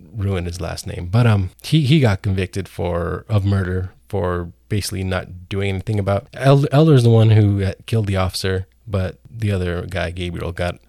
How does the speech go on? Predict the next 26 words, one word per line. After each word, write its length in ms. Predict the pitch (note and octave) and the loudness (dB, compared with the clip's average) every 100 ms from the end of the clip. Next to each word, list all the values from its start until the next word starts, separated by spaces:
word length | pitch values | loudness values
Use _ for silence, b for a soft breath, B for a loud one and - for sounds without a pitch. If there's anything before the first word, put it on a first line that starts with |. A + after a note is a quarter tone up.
| - | -2
convicted 420 | G#2+ A2 - G2+ | 4 4 4 0
for 160 | G#2+ F2+ | -2 -2
just, 400 | F#2+ - - G2+ | -4 -6 -6 -4
I 60 | |
guess, 220 | F#2 G2 | -2 -2
not 120 | F#2+ E2+ | -4 -4
really 160 | E2+ | -6
doing 220 | E2 E2+ | -10 -12
anything 240 | D#2+ E2 E2 | -12 -14 -14
about 240 | - D2 | -14 -16
it. 100 | - b b b b | -16 b b b b
Anyway, 260 | A2+ F#2 F2 | -6 -4 -4
so 260 | - G#2+ G2+ | -4 -2 -2
they 160 | A#2 | -2
got 160 | C#3+ E3 | -2 -2
a 40 | |
confession 460 | B2 G#2 D3 - A2 | -2 -2 -2 0 -2
out 100 | F2+ | -2
of 60 | |
them, 200 | F2 F2+ | -2 -4
but 180 | F2+ F2 - | -4 -8 -8
they 140 | G#2+ G#2 | -4 -2
may 140 | G#2+ | -2
have 120 | G2 | -2
been 140 | F#2 E2+ | -4 -6
blindfolded 640 | F2+ F#2+ G#2+ A#2 A#2+ C3+ | -6 -4 -4 -4 -4 -6